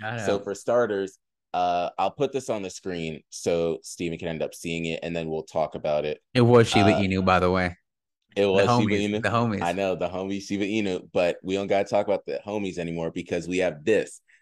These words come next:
Speaker 2: So this is D Gods.
Speaker 1: No
Speaker 2: So
Speaker 1: boy.
Speaker 2: D Gods is currently sitting at four hundred and twenty Solana, uh, for the lowest one. And I'll explain why in a second, but that current price is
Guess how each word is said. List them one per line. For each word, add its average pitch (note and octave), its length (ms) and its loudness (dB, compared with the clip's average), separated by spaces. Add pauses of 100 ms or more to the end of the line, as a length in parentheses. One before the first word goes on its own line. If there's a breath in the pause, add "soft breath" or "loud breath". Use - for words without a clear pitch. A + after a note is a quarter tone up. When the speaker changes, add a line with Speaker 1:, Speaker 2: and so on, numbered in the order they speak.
Speaker 2:
So - 140 -2
this C#3+ 200 4
is A#2 100 -10
D C#3 240 -2
Gods. E2 420 -4 (300)
Speaker 1:
No G#2 140 -4
Speaker 2:
So A2 160 2
Speaker 1:
boy. F#2 140 2
Speaker 2:
D C3 180 2
Gods D3 380 4
is G#2+ 180 -4
currently A#2+ 520 -2
sitting G#2 420 -2
at E2+ 240 -2 (260)
four C#3+ 240 4
hundred B2+ 340 -4
and G2 140 -4
twenty G2+ 320 -2
Solana, D2 540 -4 (500)
uh, F2+ 280 4
for A2 200 2
the F#2+ 100 2
lowest F#2+ 400 0
one. D2+ 220 -8
And F2 160 -6
I'll F#2+ 120 0
explain A2+ 380 -2
why F2+ 180 0
in E2+ 100 -4
a E2 40 -4
second, E2 480 -4
but E2+ 240 0 (340)
that G#2+ 240 0
current C3+ 260 0
price G2 500 0 (440)
is F2 500 -2